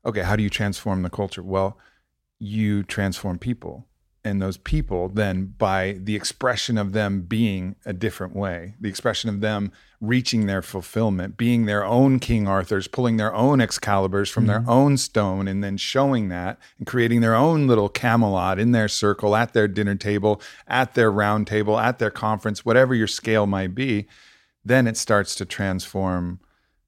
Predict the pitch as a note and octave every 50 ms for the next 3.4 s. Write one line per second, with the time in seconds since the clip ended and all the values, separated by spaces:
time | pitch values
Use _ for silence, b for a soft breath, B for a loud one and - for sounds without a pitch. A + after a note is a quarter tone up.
0 | _ _ _ _ _ _ _ _ - - - E3 F3 - - - D2 C2+ - -
1 | _ _ _ _ A2 G#2 G2 F2+ F#2+ G2 G2 G2 G2+ G#2 G#2 F#2+ - G#2 G2 -
2 | - - - G#2+ G#2+ G#2+ G#2 G2+ A2 B2+ D3 D#3 C3+ A2+ G#2 F#2+ G2 G2 G2 F#2+
3 | G2 - G#2+ A2+ A#2 G#2 -